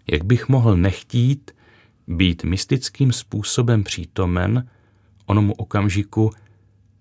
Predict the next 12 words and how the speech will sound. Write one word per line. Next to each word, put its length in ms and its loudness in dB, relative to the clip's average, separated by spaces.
mého 380 2
vykoupení? 920 -6
A 20 -8
ostatně 480 0
svatý 340 -2
Ignác 360 2
z 40 -2
Loyoli 280 4
také, 480 2
eh, 140 2
když, 600 -8
eh, 200 0